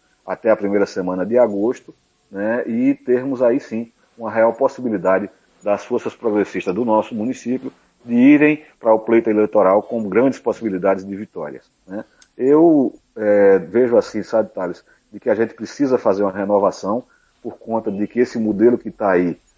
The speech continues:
é um modelo que já não mais satisfaz, já não mais atende, é um modelo, como eu falei no início da entrevista, é, foi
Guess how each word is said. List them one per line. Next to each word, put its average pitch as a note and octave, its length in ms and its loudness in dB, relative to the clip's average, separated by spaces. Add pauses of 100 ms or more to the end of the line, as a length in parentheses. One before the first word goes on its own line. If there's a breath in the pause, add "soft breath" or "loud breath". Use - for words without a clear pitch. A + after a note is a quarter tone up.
(100)
é G2 80 -10
um G#2 80 -4
modelo G2+ 340 0
que - 140 -8
já B2+ 160 2
não C3 160 2
mais A#2+ 220 0
satisfaz, G2 540 -4
já A#2+ 120 4
não A2 160 -2
mais A2+ 240 0
atende, G2 520 -6 (420)
é G#2 60 -6
um A2+ 80 -2
modelo, A#2 400 2
como A2+ 200 -4
eu G#2+ 60 2
falei G2+ 480 2 (180 soft breath)
no G#2 140 -6
início A#2 260 0
da G#2 100 2
entrevista, G2 720 0 (320)
é, G2 400 6 (320)
foi C3+ 400 0